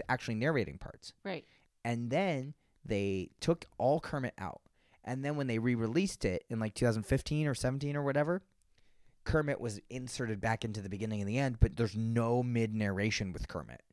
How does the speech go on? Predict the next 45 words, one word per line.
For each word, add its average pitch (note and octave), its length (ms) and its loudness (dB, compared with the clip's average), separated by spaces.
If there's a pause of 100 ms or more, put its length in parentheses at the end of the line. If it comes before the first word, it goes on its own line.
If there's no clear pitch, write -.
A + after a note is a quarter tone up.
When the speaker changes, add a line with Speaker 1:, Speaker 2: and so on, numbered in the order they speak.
(100)
Speaker 2:
Got D#3+ 280 -10
it. E3+ 140 -12
Speaker 1:
Like, A2 140 -4
there's B2 200 -2
no, B2 160 0
like, A2 220 -4 (100)
"Oh, G3 160 4
so C3 200 0
Emmett D#4 260 -2
Otter, C4+ 340 0
I D3+ 40 2
wonder A3 200 0
what C#4 120 0
he's C4+ 120 -4
gonna C4 240 -6
do." - 180 -4
Like, G#2+ 140 -8
there B2 80 -2
was A2+ 100 -4
none B2+ 360 -4
of G#2+ 100 -8
that. F2 300 -6
And A#2+ 120 -2
you D3+ 60 2
Speaker 2:
Huh. D#3 60 0
Speaker 1:
could D3+ 100 2
see F3 140 0
it A#2+ 80 2
wasn't A2+ 260 -2
in G#2 160 -4
there. - 180 -20 (220)
Speaker 2:
Right. B3 160 -10
Speaker 1:
There's A2+ 160 0
just B2 180 -2
the A#2+ 60 -12
beginning A#2+ 320 -4
and A#2+ 100 -4
the G2+ 100 -6
end. - 220 -16 (300)
Speaker 2:
Right. B3 280 -12 (840)
And B3 180 -6
then B3+ 280 -6
at A3 160 -6
the G#3 200 -12
end, C4 460 -4